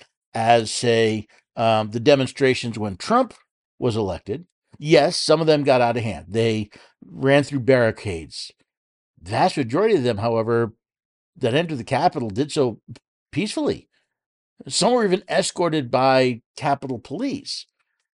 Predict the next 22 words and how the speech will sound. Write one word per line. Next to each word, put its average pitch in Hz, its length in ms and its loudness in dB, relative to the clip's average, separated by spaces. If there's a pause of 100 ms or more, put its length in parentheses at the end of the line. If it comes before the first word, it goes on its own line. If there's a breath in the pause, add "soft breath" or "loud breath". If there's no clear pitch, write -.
(540)
But 196 100 -2
you 170 80 -6
see, 190 200 0
it's, 160 160 -2
the 151 100 -6
problem 156 480 0
is 147 240 2
the, 131 360 0 (380)
it, 156 200 -4
it, 143 240 -4
it, 143 220 -2
it, 160 240 -2 (680)
the 127 480 0 (1080)
socialist 165 680 0
Marxists 139 640 0 (640 soft breath)
was 147 140 -2
having, 156 300 -2
were 151 160 -6
having 139 220 -4
their 131 140 -2
power 120 400 0
challenged, 95 680 -8